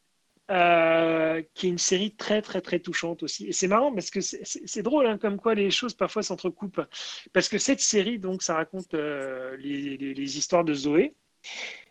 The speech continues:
Et, euh, c'est une série musique, c'est une comédie musicale, mais derrière, il y a vraiment quelque chose de profondément touchant. C'est-à-dire que cette fille, Zoé, là, elle va perdre son père,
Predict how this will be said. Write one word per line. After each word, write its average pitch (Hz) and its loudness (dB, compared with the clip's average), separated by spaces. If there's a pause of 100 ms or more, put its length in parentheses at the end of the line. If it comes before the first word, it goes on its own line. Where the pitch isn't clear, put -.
(140)
Et, 185 12
euh, 156 4
c'est 175 0
une 165 0
série 180 2
musique, 165 -2
c'est - -6
une 156 -4
comédie 202 4
musicale, 185 4
mais 180 4
derrière, 185 6
il 180 0
y 180 2
a 170 2
vraiment 175 -2
quelque 170 -4
chose 185 -4
de 165 0
profondément 185 -4
touchant. 180 -4
C'est-à-dire 160 -4
que 165 -6
cette 156 -4
fille, 190 -8
Zoé, 165 2
là, 165 0
elle 151 0
va 156 2
perdre 196 0
son 156 -8
père, 165 -2